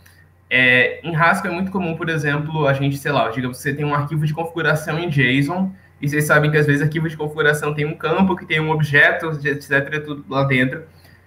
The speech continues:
Muitas vezes você vai querer manipular isso usando lentes, porque aí você pode manipular uma estrutura profundamente aninhada sem você ter que ficar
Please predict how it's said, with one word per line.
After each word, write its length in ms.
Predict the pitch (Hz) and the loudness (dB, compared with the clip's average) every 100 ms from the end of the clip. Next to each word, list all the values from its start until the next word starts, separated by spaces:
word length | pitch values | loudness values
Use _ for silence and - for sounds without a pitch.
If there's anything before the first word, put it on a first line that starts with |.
| - _ - | -20 _ -2
Muitas 260 | 170 170 | 0 2
vezes 160 | 170 160 | 2 2
você 60 | 156 | 2
vai 180 | 156 | 2
querer 180 | 156 156 | 4 2
manipular 440 | 160 156 160 147 139 | 4 2 2 2 2
isso 100 | - | 2
usando 260 | 156 156 | 2 2
lentes, 380 | 156 139 107 - | 2 0 0 -8
porque 260 | - 127 135 | -12 0 4
aí 220 | 135 135 | 4 4
você 260 | 147 151 | 2 0
pode 380 | 156 143 139 143 | 0 4 4 4
manipular 360 | 147 143 147 135 | 0 -2 0 0
uma 60 | |
estrutura 300 | 123 139 143 | 0 -2 -4
profundamente 600 | 135 143 151 151 147 143 | -2 -4 0 0 0 0
aninhada 440 | 156 151 135 139 143 | 0 2 2 2 0
sem 180 | 160 156 | -4 -8
você 200 | 160 165 | -6 -10
ter 80 | |
que 80 | 160 | -10
ficar 680 | 151 - 131 127 143 - | -10 0 4 4 2 -6